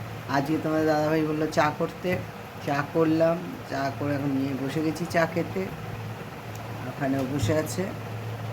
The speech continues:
তোমরা আয়না দিয়ে দেখতেই পাচ্ছ যে বসে আছে ওদিকে।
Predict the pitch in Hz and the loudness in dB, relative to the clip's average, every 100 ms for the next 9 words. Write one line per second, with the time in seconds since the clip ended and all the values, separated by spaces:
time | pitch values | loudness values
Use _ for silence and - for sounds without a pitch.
0 | - - - - - - 131 147 143 139 | -8 -8 -10 -8 -8 -6 -2 2 4 4
1 | 147 143 151 147 147 170 170 175 - - | 4 4 2 2 2 -2 2 0 0 -4
2 | 165 - - - - - - - - - | -4 -6 -10 -10 -10 -10 -10 -10 -8 2
3 | 143 135 117 - 156 151 170 131 147 147 | 2 2 0 0 0 2 -2 0 0 0
4 | 135 | -2